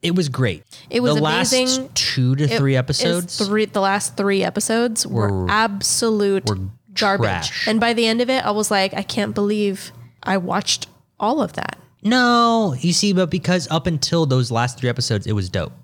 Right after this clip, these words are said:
Speaker 1: So I wouldn't consider that among I can't believe I watched it all.
Speaker 2: Okay.
Speaker 1: I can't believe I wasted that hour and a half.
Speaker 2: I do have another one.
Speaker 1: Yeah, let's get a real one.
Speaker 2: Okay. There's a show called The Path.
Speaker 1: Uh-huh.
Speaker 2: Uh, and it stars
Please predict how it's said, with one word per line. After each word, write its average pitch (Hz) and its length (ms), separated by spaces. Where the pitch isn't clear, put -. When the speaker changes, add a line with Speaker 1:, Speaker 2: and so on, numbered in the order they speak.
Speaker 1:
So 127 400
I 147 140
wouldn't 156 260
consider 117 360
that - 180
among 95 340
I 90 100
can't 98 220
believe 92 220
I 87 60
watched - 280
it - 60
all. - 80
Speaker 2:
Okay. - 220
Speaker 1:
I 165 60
can't 156 160
believe 135 160
I 117 80
wasted 117 420
that 98 260
hour 107 240
and 92 80
a 82 40
half. 107 500
Speaker 2:
I 247 80
do 220 160
have 208 140
another 185 240
one. 101 200
Speaker 1:
Yeah, - 180
let's 120 120
get 120 100
a 107 40
real 95 200
one. 98 220
Speaker 2:
Okay. - 180
There's 247 220
a 311 40
show 240 320
called 214 260
The 180 80
Path. - 420
Speaker 1:
Uh-huh. 104 140
Speaker 2:
Uh, 220 340
and 220 200
it 214 180
stars 220 840